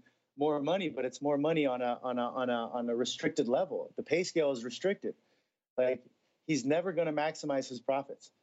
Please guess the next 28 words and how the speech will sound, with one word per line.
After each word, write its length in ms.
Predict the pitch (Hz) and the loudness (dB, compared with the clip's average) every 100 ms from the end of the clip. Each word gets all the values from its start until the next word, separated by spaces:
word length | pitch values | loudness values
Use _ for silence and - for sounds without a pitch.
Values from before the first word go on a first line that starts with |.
| _ | _
He's 120 | 131 123 | -4 2
never 200 | 156 165 | 2 2
gonna 180 | 165 | 0
get 120 | 151 147 | 2 2
a, 140 | 135 - - | 0 -4 -6
a, 240 | 117 - 131 | -4 0 0
a 20 | |
real 260 | 110 131 170 | 2 2 2
piece 320 | 160 180 160 | 2 -2 0
of 140 | 151 117 | 0 0
the 80 | |
puzzle, 420 | 127 135 147 - 113 | -2 0 -2 -2 -2
the, 260 | 120 123 | -2 -2
the 100 | 113 - | -8 -8
piece 240 | 165 156 | -4 -4
of 60 | 139 | 0
the 80 | 127 | -2
pie. 260 | 151 143 110 | 0 0 0
He's 120 | 117 | 0
not 140 | 147 | 0
gonna 140 | 170 156 | 0 2
get 100 | 147 | 2
a 40 | |
real 200 | 131 147 | 2 0
percentage. 520 | 143 135 165 135 - - _ _ _ _ - | 0 -2 -2 -2 -6 -14 _ _ _ _ -4
A-, 160 | 127 135 160 | -2 0 2
and, 260 | 143 143 | 4 2
and 340 | 147 143 139 | 2 2 2